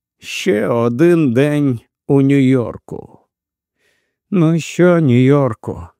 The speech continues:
взяв таки гору. Тепер ти зловтішаєшся, так? Приємно відчувати, що ти нас здолав,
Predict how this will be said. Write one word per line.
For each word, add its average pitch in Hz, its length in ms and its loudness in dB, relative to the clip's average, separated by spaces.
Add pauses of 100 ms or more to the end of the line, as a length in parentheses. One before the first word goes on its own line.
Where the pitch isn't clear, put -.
(220)
взяв 185 460 2
таки 139 400 0
гору. 123 520 2 (720)
Тепер 170 480 0
ти 170 400 4
зловтішаєшся, 147 1160 0
так? - 400 -6 (520)
Приємно 196 580 4
відчувати, 160 720 0
що 147 280 -2
ти 170 260 0
нас 160 240 0
здолав, 131 800 -2